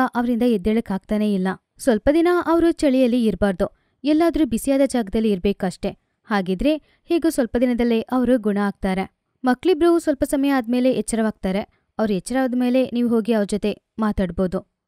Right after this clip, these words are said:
ಹಾಗಂತ ಹೇಳಿದ್ರು. ಮಕ್ಳಿಬ್ರು ಎಚ್ಚರವಾಗಿ ನೋಡ್ದಾಗ ವರ್ಮಾ ಅವರ ಹತ್ತಿರ ಹೋಗಿ ಹೀಗೆ ಕೇಳಿದ, "ಮಕ್ಳೇ, ಯಾರ್ ನೀವು? ಇಷ್ಟು ಚಳಿಯಲ್ಲಿ ನೀವಿಬ್ರು ಅಲ್ಲೇನ್ ಮಾಡ್ತಿದ್ದೀರಾ? ಅಲ್ಲಿ ನಿಮ್ಗೆ ಏನ್ ಕೆಲ್ಸ?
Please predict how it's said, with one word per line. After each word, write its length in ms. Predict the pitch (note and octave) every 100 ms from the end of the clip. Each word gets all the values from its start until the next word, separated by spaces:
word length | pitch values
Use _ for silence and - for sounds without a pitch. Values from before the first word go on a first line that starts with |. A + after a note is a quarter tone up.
| _ _
ಹಾಗಂತ 460 | G4 F#4+ C4+ F#3+
ಹೇಳಿದ್ರು. 540 | D4 G#3+ F#3+ F#3 - - _ _ _ _ _ C#4+
ಮಕ್ಳಿಬ್ರು 500 | D#4+ G4+ G#4 D#4 D#4+
ಎಚ್ಚರವಾಗಿ 640 | A#3 - B3 A#3 G#3 G#3+
ನೋಡ್ದಾಗ 420 | G3+ F#3+ A#3+ D4+ C#4 C#4+ - _ _ C4+
ವರ್ಮಾ 440 | E4+ G4 F4+ B3+
ಅವರ 120 | B3+ C4
ಹತ್ತಿರ 260 | A#3 A3+
ಹೋಗಿ 280 | A3+ A3 G#3+
ಹೀಗೆ 280 | G#3+ F#3+ A3+
ಕೇಳಿದ, 300 | - F#3 F3+ F#3+ - _ _ B3
"ಮಕ್ಳೇ, 460 | A3+ G3+ G3 D4+ - _ _
ಯಾರ್ 340 | A3 D4 G#4 G#4
ನೀವು? 380 | B3 A3 F4 - _ _ _
ಇಷ್ಟು 240 | F#4 - G#4+
ಚಳಿಯಲ್ಲಿ 680 | D4+ B3 D#4 D#4 D#4 C#4 - _ -
ನೀವಿಬ್ರು 460 | G4 G4 D4 E4
ಅಲ್ಲೇನ್ 460 | D4 A#3+ E4+ G#4 F#4
ಮಾಡ್ತಿದ್ದೀರಾ? 640 | D#4 - C4+ C#4 C#4 D#4 - _ _ E4+
ಅಲ್ಲಿ 260 | F4+ G4
ನಿಮ್ಗೆ 360 | F#4 E4 B3 B3
ಏನ್ 260 | A3+ F4
ಕೆಲ್ಸ? 280 | G4 E4 -